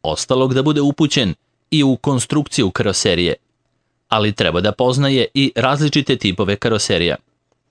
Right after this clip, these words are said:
A zatim bi trebalo da zna da čita skice, te da prati sva uputstva koja su navedena u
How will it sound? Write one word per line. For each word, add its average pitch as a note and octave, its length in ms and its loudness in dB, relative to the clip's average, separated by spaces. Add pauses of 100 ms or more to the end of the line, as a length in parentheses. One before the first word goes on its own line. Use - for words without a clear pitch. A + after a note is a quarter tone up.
(640)
A C3 100 0
zatim A#2 320 0
bi F#2 80 0
trebalo F2+ 380 -2
da B2+ 140 0
zna C3 340 0 (120)
da G#2 360 0 (140)
čita C#3+ 380 0
skice, B2 580 -4 (280)
te C3 180 2
da A#2+ 180 0
prati C#3+ 340 -2
sva D3+ 220 -2
uputstva D3 520 0
koja A2+ 260 0
su C3 160 -4
navedena F#2+ 560 0 (100)
u C3+ 180 2